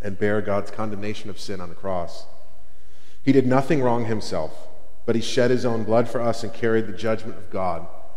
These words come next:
in our place. He never lost the love of his Father.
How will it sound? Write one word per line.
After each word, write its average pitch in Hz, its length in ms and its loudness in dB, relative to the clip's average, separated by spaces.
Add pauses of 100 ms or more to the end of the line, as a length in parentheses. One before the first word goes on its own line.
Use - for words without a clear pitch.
(120)
in 98 100 -2
our 90 140 -2
place. 87 560 -2 (840)
He 123 80 0
never 127 240 4
lost 107 600 2
the 117 60 0
love 117 200 4
of 113 100 0
his 101 140 0
Father. 120 460 2